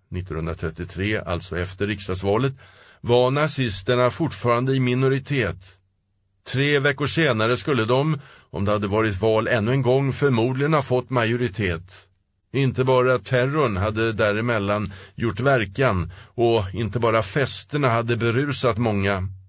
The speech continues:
I mars månad nittonhundratrettiotre gick hundratusentals människor på en gång in i nazistpartiet, folk som dittills hade varit partiets motståndare.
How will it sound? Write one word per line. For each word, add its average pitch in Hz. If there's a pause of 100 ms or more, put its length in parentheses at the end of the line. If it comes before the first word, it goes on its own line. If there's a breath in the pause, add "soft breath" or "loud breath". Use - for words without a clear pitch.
(720)
I 120
mars 135
månad 135
nittonhundratrettiotre 120
gick 113
hundratusentals 123
människor 107 (200 loud breath)
på 135
en 139
gång 120
in 131
i 127
nazistpartiet, 107 (260 loud breath)
folk 135
som 131
dittills 123
hade 131
varit 120
partiets 131
motståndare. 113